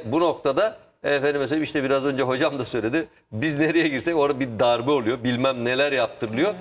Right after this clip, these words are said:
Speaker 1: Yani bu emperyalistlerin, e, bu tür, e, kendi çıkarlarını, sömürge çıkarlarını korumakta acımasızca davranabildikleri bir hala daha bu geçerlidir. Yani bir kere Afrikalıları Fransızlar bir şey olarak görmüyorlar ki yani bir kendilerine eşit bir insan grubu olarak bile görmüyorlar.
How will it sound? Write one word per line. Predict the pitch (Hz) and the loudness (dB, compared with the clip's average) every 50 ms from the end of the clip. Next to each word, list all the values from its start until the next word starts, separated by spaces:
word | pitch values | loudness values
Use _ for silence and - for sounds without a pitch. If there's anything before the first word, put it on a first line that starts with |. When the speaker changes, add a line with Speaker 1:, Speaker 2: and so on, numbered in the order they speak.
| - - - - _ - | -10 -18 -20 -16 _ -2
Speaker 1:
Yani | 110 120 135 143 143 135 120 107 - - 110 | 0 0 0 0 0 -2 -2 -2 -4 -4 -4
bu | 127 151 151 147 | -2 -2 0 0
emperyalistlerin, | 131 127 127 - 143 139 139 143 143 139 131 - - 151 147 147 151 139 110 - - _ _ _ _ - | 0 -2 0 0 0 0 2 0 0 -2 -4 -4 -2 -2 0 0 0 -2 -4 -8 -12 _ _ _ _ -4
e, | 120 117 113 113 110 107 101 98 | -2 0 2 2 0 0 -2 -2
bu | 135 151 | -6 -4
tür, | - - 151 127 107 107 - - - 113 110 110 110 110 107 104 101 | -2 -2 -2 -2 -2 -6 -10 -6 -2 0 2 2 2 2 2 0 -2
e, | 95 | -4
kendi | - - 101 101 104 120 160 160 | -2 -2 -2 -2 -2 -2 -2 -2
çıkarlarını, | - - - 131 123 120 120 117 117 107 113 117 113 107 92 - _ _ _ | -4 -2 0 0 0 0 0 -2 -2 -2 -2 0 0 -2 -2 -4 _ _ _
sömürge | - - 110 104 113 117 117 165 165 | -8 -6 -4 -2 0 0 0 0 -2
çıkarlarını | 165 - - 139 127 123 120 117 113 107 110 104 95 92 - | -2 -2 0 0 0 0 0 -2 -2 -2 -2 -4 -4 -4 -4
korumakta | - 107 107 113 120 123 113 - - 180 190 | -2 0 0 0 0 0 -2 -2 -2 -2 0
acımasızca | 180 - 127 120 113 127 127 123 123 160 147 135 110 98 | 0 0 -2 0 0 0 0 0 -2 -2 -4 -2 0 2
davranabildikleri | 113 113 113 110 113 117 113 107 107 104 107 - - 123 113 113 160 | 2 2 2 2 0 0 -2 -2 -4 -6 -6 -4 -4 -4 -4 -2 -2
bir | 190 | -2
hala | 135 120 123 131 127 117 107 104 | 0 2 2 2 2 0 0 0
daha | 107 139 147 | 0 0 0
bu | 131 | -2
geçerlidir. | 110 113 107 - - 110 107 107 104 92 92 - - - - - - - | -2 -2 -2 0 0 -2 0 -2 -4 -6 -8 -10 -12 -20 -20 -10 -4 -4
Yani | 160 156 | -4 -4
bir | 160 | -2
kere | - 233 220 | -2 0 2
Afrikalıları | 151 135 135 - 160 - - 185 190 196 202 202 170 123 - - - _ _ - | 2 2 0 -2 -4 -2 -2 -2 -2 0 0 0 0 0 -2 -4 -10 _ _ -4
Fransızlar | - 135 131 151 165 160 175 175 165 175 156 131 - - - - - - | 0 0 2 2 0 0 -2 0 2 2 2 0 -2 -6 -18 -20 -18 -12
bir | 120 117 120 | -8 -4 -2
şey | - - 190 220 | 2 4 4 4
olarak | 208 160 135 107 95 - - | 4 4 2 0 -2 -2 0
görmüyorlar | - 185 220 226 190 151 123 107 98 95 - | 2 2 2 2 2 2 2 2 0 -2 -4
ki | - 104 | -6 -4
yani | 95 92 95 92 92 | -4 -4 -4 -4 -4
bir | 113 135 113 101 | -2 -2 -4 -4
kendilerine | - - 110 113 123 135 160 175 160 143 127 120 127 127 123 131 127 123 | -2 -2 -2 0 0 2 2 2 2 2 0 0 0 0 0 -2 -2 -2
eşit | 110 - 180 - _ - | -4 -4 -6 -6 _ -4
bir | 143 123 | -2 -2
insan | 123 120 113 - 147 147 139 123 | -2 -2 -2 0 0 0 0 -2
grubu | 120 120 127 185 | -2 0 0 2
olarak | 233 233 180 139 123 - - | 2 2 2 0 0 -2 -2
bile | 120 107 101 | -2 -2 -2
görmüyorlar. | 90 101 101 98 98 104 101 95 80 - | 0 -2 -4 -2 -4 -6 -6 -6 -6 -8